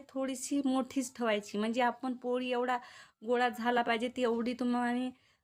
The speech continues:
तुम्ही आकाराने बनवू शकता. तर हा बघा तिसरी जी लाटी आहे तर मी थोडी हाताने अंगठ्याने दाबून दाबून घेतलेली आहे. आता याला तूप लावायचं दोन्ही तिन्ही याला आणि जे मोठी लाटी आहे त्याला अशी दाबून दाबून घ्यायची, म्हणजे दोन लाट्या जे आहेत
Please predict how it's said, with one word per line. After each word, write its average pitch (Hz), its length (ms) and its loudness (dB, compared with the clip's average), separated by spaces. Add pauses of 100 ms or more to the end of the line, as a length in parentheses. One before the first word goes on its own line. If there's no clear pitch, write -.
तुम्ही 247 240 -2
आकाराने 233 640 2
बनवू 254 280 2
शकता. 190 400 -6 (120)
तर 208 260 -2
हा - 260 -2
बघा 196 220 0
तिसरी 233 500 -4
जी 262 200 2
लाटी 240 360 0
आहे 247 400 0 (560)
तर 226 140 -6
मी 240 180 -4
थोडी 247 240 -2
हाताने 226 440 -4
अंगठ्याने 220 420 -2
दाबून 214 340 0
दाबून 208 300 -2
घेतलेली 196 440 -2
आहे. 165 100 -8 (400)
आता 208 260 -6
याला 226 300 -2 (120)
तूप 247 180 -4
लावायचं 202 500 2
दोन्ही 220 380 0
तिन्ही 220 260 -6
याला 208 240 -6 (120)
आणि 233 400 -6 (380)
जे 247 100 -2
मोठी 247 500 -4
लाटी 240 360 0
आहे 247 120 0
त्याला 233 240 -4
अशी 240 320 -4 (600)
दाबून 214 420 0
दाबून 214 320 2
घ्यायची, 208 260 0
म्हणजे 214 220 0
दोन 233 220 0
लाट्या 240 360 0
जे 247 200 -2
आहेत 233 500 0